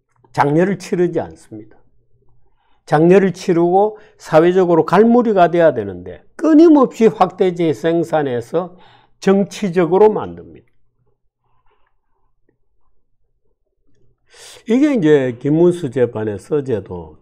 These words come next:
토론이 되었던 그런 주제들입니다.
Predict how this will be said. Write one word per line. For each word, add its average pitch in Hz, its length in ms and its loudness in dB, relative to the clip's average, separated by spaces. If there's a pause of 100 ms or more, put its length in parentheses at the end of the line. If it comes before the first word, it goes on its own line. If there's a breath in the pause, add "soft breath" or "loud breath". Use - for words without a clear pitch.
토론이 123 500 -6
되었던 95 760 -12
그런 107 320 -10
주제들입니다. - 800 -20